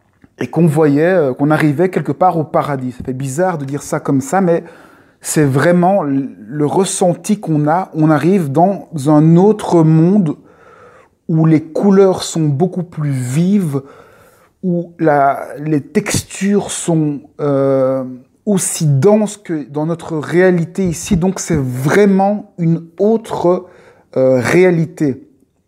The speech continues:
C'est là qu'on fait la différence avec le, le rêve et le rêve lucide. C'est que tant qu'on est dans du rêve et du rêve lucide,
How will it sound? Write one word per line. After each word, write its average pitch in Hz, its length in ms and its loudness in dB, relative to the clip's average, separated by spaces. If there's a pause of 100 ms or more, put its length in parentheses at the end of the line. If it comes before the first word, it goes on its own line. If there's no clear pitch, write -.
(320)
C'est - 260 -4
là 190 180 4
qu'on 180 180 -4
fait - 220 -4
la 147 120 2
différence 156 640 -4
avec 143 260 -2
le, 127 320 2
le 135 140 6
rêve 170 320 4
et 160 40 2
le 151 80 2
rêve 147 220 -2
lucide. 180 500 -4 (400)
C'est - 140 -10
que 147 100 2 (320)
tant 220 220 4
qu'on 202 220 0
est 185 80 0
dans 180 140 2
du 165 120 2
rêve 170 260 2
et 165 40 0
du 147 100 0
rêve 151 260 0
lucide, 170 560 -6